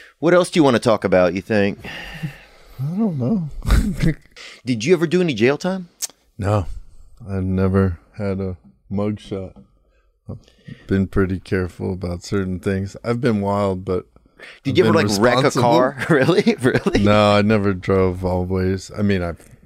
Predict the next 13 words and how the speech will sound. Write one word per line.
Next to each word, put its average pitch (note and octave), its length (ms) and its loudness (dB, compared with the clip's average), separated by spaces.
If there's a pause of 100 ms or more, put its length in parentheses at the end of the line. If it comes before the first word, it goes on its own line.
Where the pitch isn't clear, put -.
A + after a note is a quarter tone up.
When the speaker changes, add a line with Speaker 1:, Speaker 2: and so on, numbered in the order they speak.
(160)
Speaker 2:
dri-, F2+ 240 -10 (100)
driven E2+ 540 -8
once F2+ 280 -8
in - 80 -12
a F2+ 40 -6
while, E2 280 -8
but F2 300 -10
I F2+ 140 -8 (300)
avoided E2+ 500 -6
it E2 140 -12
all E2+ 220 -12
very F2+ 360 -14 (1000)
Speaker 1:
Yeah. F2+ 400 -10